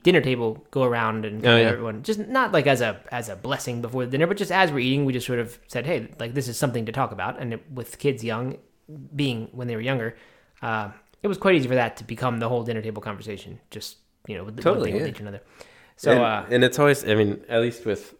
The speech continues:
Speaker 2: you know, a two and a half year old, it's hilarious to see what they come up with
Speaker 1: Oh,
Speaker 2: that
Speaker 1: yeah.
Speaker 2: made
Speaker 1: No,
Speaker 2: them
Speaker 1: it's
Speaker 2: happy that
Speaker 1: great.
Speaker 2: day. <laughs>
Speaker 1: Yeah, totally. So, good one. Um,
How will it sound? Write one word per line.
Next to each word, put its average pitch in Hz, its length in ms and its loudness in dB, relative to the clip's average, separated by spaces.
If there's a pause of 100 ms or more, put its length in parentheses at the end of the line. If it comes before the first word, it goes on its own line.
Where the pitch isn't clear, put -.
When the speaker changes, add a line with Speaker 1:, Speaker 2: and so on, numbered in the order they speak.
(160)
Speaker 2:
you 107 120 4
know, 85 140 4
a 90 60 0
two 131 360 0
and 101 80 2
a 98 40 2
half 104 200 0
year 80 100 0
old, 85 180 2
it's - 340 -6
hilarious 98 600 4
to 90 100 -4
see - 100 -4
what 90 100 -6
they 82 80 -4
come - 140 -6
up 87 160 -8
with 82 140 -4
Speaker 1:
Oh, 254 140 0
Speaker 2:
that 151 40 -2
Speaker 1:
yeah. - 160 -2
Speaker 2:
made 101 120 4
Speaker 1:
No, 87 80 0
Speaker 2:
them 92 120 0
Speaker 1:
it's 107 100 -2
Speaker 2:
happy - 120 -2
that - 100 -4
Speaker 1:
great. - 240 -12
Speaker 2:
day. - 100 -16
<laughs> - 920 -16
Speaker 1:
Yeah, - 160 0 (320)
totally. 120 260 -4 (680)
So, 147 440 6 (220)
good 202 140 4
one. 185 200 4 (320)
Um, 139 480 2